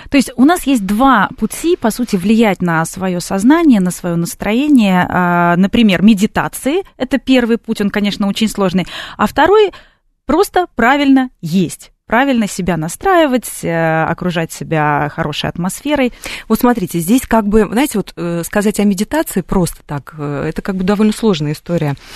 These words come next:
Speaker 2: а, потому что состояние нашей души,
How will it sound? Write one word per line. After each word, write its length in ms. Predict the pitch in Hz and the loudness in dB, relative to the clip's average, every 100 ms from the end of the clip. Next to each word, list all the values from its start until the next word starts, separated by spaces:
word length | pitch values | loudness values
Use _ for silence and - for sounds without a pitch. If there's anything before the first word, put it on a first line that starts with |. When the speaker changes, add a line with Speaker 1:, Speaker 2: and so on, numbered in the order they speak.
| - - - | -14 -14 -8
Speaker 2:
а, 160 | 170 170 | 0 2
потому 300 | - 196 202 | 4 4 2
что 260 | - 190 - | 2 0 0
состояние 440 | - - 208 196 | -6 -2 0 2
нашей 320 | 185 180 - 175 | 0 -2 -4 -4
души, 380 | 208 - 359 | -4 -2 -2